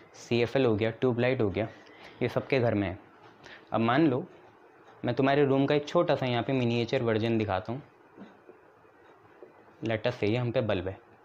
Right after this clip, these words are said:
ठीक है। यहाँ मैंने एक की लगा रखी है tap वाली, जिसको तुम switch भी मान सकते हो, ठीक है। और यहाँ पे तुम्हारी main supply है,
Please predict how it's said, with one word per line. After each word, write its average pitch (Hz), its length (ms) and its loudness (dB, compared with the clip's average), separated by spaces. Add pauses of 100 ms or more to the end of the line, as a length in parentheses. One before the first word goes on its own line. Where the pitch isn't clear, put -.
(2250)
ठीक 147 100 -2
है। 180 60 -4 (1500)
यहाँ 120 160 0
मैंने 123 240 0
एक 139 260 -2 (480)
की 117 140 0
लगा 104 200 2
रखी 101 220 -4
है 160 120 -10
tap 113 220 -2
वाली, 110 240 2
जिसको 131 280 -2
तुम 160 140 0
switch 131 320 -2
भी 123 120 0
मान 98 260 0
सकते - 280 -8
हो, 117 80 -6 (1200)
ठीक 160 140 -4
है। - 80 -10 (240)
और 127 80 0
यहाँ 120 200 0
पे 139 100 -2
तुम्हारी 131 280 0
main 117 220 2
supply 107 380 0
है, 147 120 -2